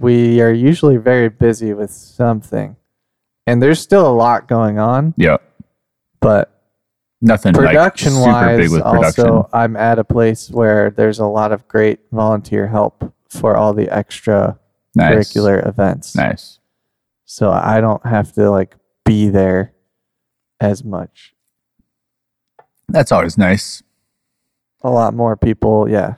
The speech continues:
Speaker 1: have stepped up. It's awesome.
Speaker 2: Yep. So today, we got some cool things to talk about.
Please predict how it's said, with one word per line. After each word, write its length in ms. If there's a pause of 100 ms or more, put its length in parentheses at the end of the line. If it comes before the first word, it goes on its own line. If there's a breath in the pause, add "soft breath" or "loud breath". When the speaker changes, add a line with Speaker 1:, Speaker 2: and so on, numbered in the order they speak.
Speaker 1:
have 240 (520)
stepped 400
up. 240
It's 180
awesome. 400 (220)
Speaker 2:
Yep. 200 (1000 soft breath)
So 140
today, 560 (480)
we 120
got 140
some 140
cool 220
things 240
to 60
talk 300
about. 280